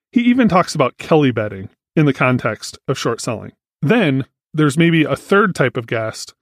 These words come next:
who doesn't need to tailor their comments for a gambling context because their mental processes are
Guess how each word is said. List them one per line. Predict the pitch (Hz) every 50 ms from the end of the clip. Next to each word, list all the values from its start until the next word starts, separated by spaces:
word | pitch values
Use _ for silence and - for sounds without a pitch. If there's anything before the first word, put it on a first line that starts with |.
| _ _ -
who | 175
doesn't | 170 226 247 277 302 208
need | 226 220 175
to | 147 131
tailor | - - - 160 160 165 170 160
their | 147 131 117
comments | - - 143 127 131 139 147 160 120 - - - - -
for | - - 143
a | 127
gambling | 123 135 135 131 127 123 120 117
context | - 135 139 139 - - 180 190 - - - - _ _ _ _ _
because | 175 160 214 180 165 147 - - _ _ _ _ _
their | - 156 175 202
mental | 208 226 233 - 214 160
processes | - - 135 135 139 - 175 - - 185 185 185 170 151
are | 147 139 139